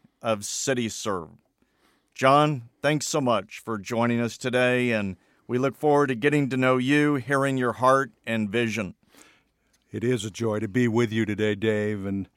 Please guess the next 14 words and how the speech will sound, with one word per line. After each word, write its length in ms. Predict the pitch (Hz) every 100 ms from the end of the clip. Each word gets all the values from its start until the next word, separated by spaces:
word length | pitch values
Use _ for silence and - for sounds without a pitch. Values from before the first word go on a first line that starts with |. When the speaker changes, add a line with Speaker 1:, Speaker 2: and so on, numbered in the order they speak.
| _ _ _ _ -
Speaker 2:
especially 480 | - 135 123 135 117
to 80 |
be 180 | 101 117
here 300 | 107 117 113
on 300 | 107 104 107 _ _
nations 800 | 110 123 - 131 120 120 - - _ _ _
and 240 | 156 143 139
neighborhoods. 760 | 147 131 107 101 104 87 82
And 120 | 117 120
notice 320 | 131 143 -
I 80 | 127
put 260 | - 131
nations 480 | 120 123 131 113 95
first, 600 | - 123 98 - - -